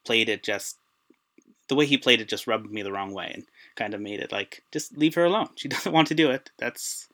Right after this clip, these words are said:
that's it. Find another way of catching the Phantom. Uh, then Sierra Vargas as Christine. Uh, she is not new to the role. She played it a few times. Uh, she opened the role in Las Vegas, uh, Phantom Spectacular in two thousand six.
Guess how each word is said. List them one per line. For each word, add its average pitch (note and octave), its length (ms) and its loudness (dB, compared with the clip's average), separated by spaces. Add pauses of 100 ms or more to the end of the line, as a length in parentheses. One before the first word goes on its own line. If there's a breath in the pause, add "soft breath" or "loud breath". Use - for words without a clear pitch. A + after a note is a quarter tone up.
(360 soft breath)
that's - 140 -8
it. F#2+ 140 -2
Find A#2+ 300 2
another A2 280 0
way G#2+ 240 -2
of G2+ 200 -8 (720)
catching G#2+ 300 -2
the G2+ 60 -8
Phantom. F2 400 -6 (1000 soft breath)
Uh, A2+ 320 2
then C3 400 2
Sierra C3 640 4 (280)
Vargas B2+ 400 4
as A#2 180 0
Christine. A#2+ 520 0
Uh, G#2+ 220 -4
she B2+ 380 0 (560)
is A2+ 300 -4
not C3 260 6
new B2 140 4
to A2 100 -6
the G#2+ 80 -8
role. G#2 160 -4
She - 140 -4
played A2+ 240 0
it G#2+ 80 -2
a G#2+ 60 -4
few A#2 200 -2
times. A2 480 -4 (300 loud breath)
Uh, A2 80 0
she A2 180 0
opened A#2+ 260 0
the A#2 80 0
role A2+ 300 2
in G#2+ 180 -6
Las G#2+ 240 -2
Vegas, A#2+ 500 2 (100)
uh, G2+ 140 -2
Phantom B2 320 -2
Spectacular C3+ 600 -2
in A2+ 80 -2
two B2+ 140 -4
thousand G2+ 360 -4
six. - 500 -2